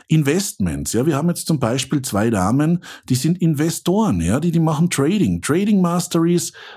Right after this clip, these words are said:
äh, verk-, verknüpft mit, mit, mit Immobilieninvests und gleichzeitig Businessaufbau.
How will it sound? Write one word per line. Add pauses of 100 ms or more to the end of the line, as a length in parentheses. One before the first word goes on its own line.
äh,
verk-,
verknüpft
mit,
mit,
mit
Immobilieninvests (380)
und
gleichzeitig
Businessaufbau.